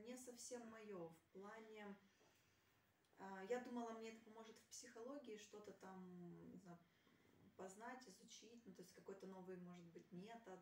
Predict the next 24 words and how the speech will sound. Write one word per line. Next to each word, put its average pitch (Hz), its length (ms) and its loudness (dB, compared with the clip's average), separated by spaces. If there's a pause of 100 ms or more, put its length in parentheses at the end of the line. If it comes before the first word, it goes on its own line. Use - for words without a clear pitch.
(100)
Э, 175 420 0 (320)
люди 202 240 4
же 180 120 -2
все - 180 0
разные, 214 500 2
и 185 420 0
на 185 120 -2
самом 208 260 0
деле 220 340 2 (600)
неважно, 240 460 8
во 208 80 2
что 208 180 -2
ты 220 120 0
веришь, 269 300 4
главное, 226 280 4
чтобы 214 220 -2
оно 220 100 -4
тебе 214 180 -4
помогало. 202 640 2 (1900)
Ведь 214 140 4
есть 240 180 6
непризнанные 233 600 4
науки, 175 440 -2
правильно? 220 400 2